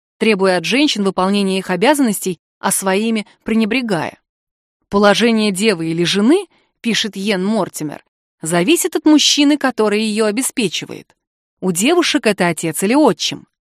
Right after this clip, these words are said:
После замужества муж. Выйдя замуж, женщина оказывается в полной власти мужа. Она не может отказать ему в сексе, взять деньги в долг без его согласия, избавиться от какого-либо имущества.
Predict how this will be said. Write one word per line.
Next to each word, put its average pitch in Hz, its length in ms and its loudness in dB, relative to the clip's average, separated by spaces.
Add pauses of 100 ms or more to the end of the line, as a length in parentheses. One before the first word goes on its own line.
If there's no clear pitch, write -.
(180)
После 349 320 2
замужества 269 640 2
муж. 180 440 0 (640)
Выйдя 190 400 -2
замуж, 180 500 2 (260)
женщина 330 520 4
оказывается 294 600 2
в 226 60 -8
полной 220 340 2
власти 247 360 2
мужа. 175 380 2 (440)
Она 202 200 2
не 277 120 6
может 262 360 4
отказать 214 480 2
ему 214 140 0
в 190 80 -4
сексе, 190 560 -4 (320)
взять 262 320 2
деньги 247 320 2
в 208 80 -2
долг 202 360 2
без 175 180 -6
его 214 200 0
согласия, 208 720 0 (220)
избавиться 175 720 0
от 320 80 2
какого-либо 277 640 2
имущества. 220 680 0